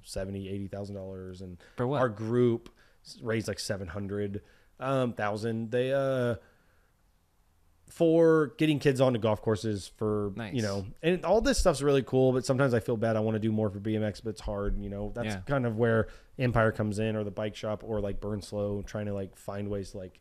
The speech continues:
Speaker 2: Yeah, tell me about your role with Burn Slow. What's going on with that? And what's,
Speaker 1: Um,
Speaker 2: what's the future of Burn Slow? I think, I think
Speaker 1: Taking
Speaker 2: you can see
Speaker 1: over.
Speaker 2: the pin.
Speaker 1: Take, I did see it. It's right there.
Speaker 2: We got,
Speaker 1: Yeah.
Speaker 2: we got
Speaker 1: Uh, we're taking over. I don't know. No, a few things. I
Speaker 2: Best
Speaker 1: think
Speaker 2: art.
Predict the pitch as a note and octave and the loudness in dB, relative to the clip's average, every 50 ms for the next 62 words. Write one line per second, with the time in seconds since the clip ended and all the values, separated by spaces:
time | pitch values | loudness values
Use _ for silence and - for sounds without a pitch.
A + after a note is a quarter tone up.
0 | - - C3+ B2+ A2 - - C#3+ D3 D#3+ E3+ E3 D#3 D#3 D3+ D3+ D3 - - C3+ | -12 -8 -6 -6 -6 -4 -4 -4 -4 -2 -4 -2 0 0 2 2 0 -2 -4 -4
1 | C3+ C3+ C3+ C3+ C3 C3 - - - A#2+ B2 B2+ B2+ B2+ B2 B2+ A#2 - - B2 | -4 -2 -2 -4 -6 -6 -10 -8 -4 -2 0 0 0 -2 -4 -6 -6 -6 -6 -4
2 | B2 B2+ A#2+ - - C3+ C3+ B2+ G#2 G2 G#2 - - A#2+ A#2 A#2 A2+ A2+ A2 A2 | -4 -4 -6 -8 -6 -6 -6 -4 -4 -6 -8 -6 -6 -4 -4 -2 -2 -4 -4 -4
3 | - A2+ G#2 F2+ - - - G2 E3 D#3+ D#3+ E3 D#3+ D3+ C#3+ - C3 B2+ - - | -4 -4 -4 -4 -6 -6 -4 0 2 2 2 2 2 0 -2 -6 -10 -8 -8 -8
4 | C3 - - C#3 C3 - - C3 A#2+ A2+ G2+ - - A#2+ A#2+ A#2 A2 - - B2+ | -8 -4 -4 -4 -4 -2 -2 -2 -2 -2 -2 -2 -2 -2 -2 -2 -4 -4 -4 -4
5 | A#2 G2+ F2+ F#2 - - - - - - - - - - - B2 A#2+ - C3+ C3 | -4 -4 -4 -8 -10 -14 -14 -14 -16 -16 -18 -20 -16 -12 -10 -10 -8 -8 -10 -12
6 | - - - G#2+ - - - A#2+ C3+ B2+ B2 A2+ G#2+ G#2 G#2+ G#2+ F#2+ F#2+ A#2 G2+ | -12 -14 -14 -16 -12 -10 -2 2 4 4 4 4 2 2 2 2 2 0 -2 -2
7 | G#2 - - A#2 G#2+ B2 C#3 D3 C#3+ - - _ _ - - A2+ A2 - A2+ A2 | 0 2 2 2 2 0 -4 -6 -8 -12 -16 _ _ -10 -8 -8 -6 -6 -6 -6
8 | A2 A2 D3 C#3+ - A2 F#2+ F2 - A2 G#2+ G#2 B2 A2 F#2+ E2 - A2 - A#2+ | -4 -6 -6 -8 -12 -14 -16 -16 -16 -16 -16 -14 -16 -16 -16 -18 -20 -20 -18 -12
9 | B2 A2+ - C#3+ D3 C#3 - - C#3+ C#3+ C#3 C#3 C#3 D3+ F3+ E3 - - - - | -10 -8 -8 -8 -10 -8 -2 0 2 4 4 4 4 2 -2 -4 -6 0 4 4
10 | F#3+ D#3 D3+ B2 A#2+ B2 C#3 C#3+ F3+ G3+ G#3+ G#3+ - - D3+ E3+ D3+ B2 B2 C3 | 6 8 8 8 10 8 8 8 6 4 4 2 2 0 0 0 2 4 4 4
11 | C#3 D3 D#3 D#3+ D3 - D3+ E3 F#3 F#3+ F#3+ F#3+ F#3+ F#3+ - - - - - - | 4 4 2 0 -2 -2 2 4 6 8 10 10 10 8 6 4 -4 -18 -20 -20
12 | - - - - - - - - - B3+ C4 C4 - G3+ G3+ F3+ - G3+ F#3+ F#3+ | -20 -20 -20 -20 -20 -20 -6 6 10 10 10 10 8 4 2 4 4 4 2 4
13 | G3 G3 G3 F#3 - - - C#3 C3 D3+ - F3 F#3 B2 C#3 D3 - - | 2 0 -2 -2 -2 0 2 2 4 4 4 4 6 6 6 4 2 -2